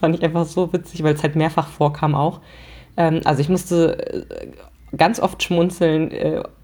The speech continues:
oder amüsiert auflachen und ich kann das Hörbuch rein gewissens empfehlen. Also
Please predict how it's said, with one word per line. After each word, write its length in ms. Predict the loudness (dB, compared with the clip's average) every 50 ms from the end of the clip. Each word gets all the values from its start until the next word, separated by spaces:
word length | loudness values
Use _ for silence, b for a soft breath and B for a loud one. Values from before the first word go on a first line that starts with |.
| -6
oder 240 | 0 2 2 4 4
amüsiert 320 | 2 2 2 2 2 2
auflachen 460 | 2 2 2 2 0 -2 0 0 -4 -2
und 120 | -2 -4
ich 100 | -6 -6
kann 140 | -4 -2 -2
das 220 | -2 -2 -4 -4
Hörbuch 380 | -2 -2 0 0 -2 -2 -4 -12 b b b b b b b b 0
rein 220 | 2 2 4 2
gewissens 340 | 2 2 0 0 0 0 0
empfehlen. 560 | 0 -2 0 2 2 4 4 4 2 0 0
Also 260 | 0 0 0 0 -2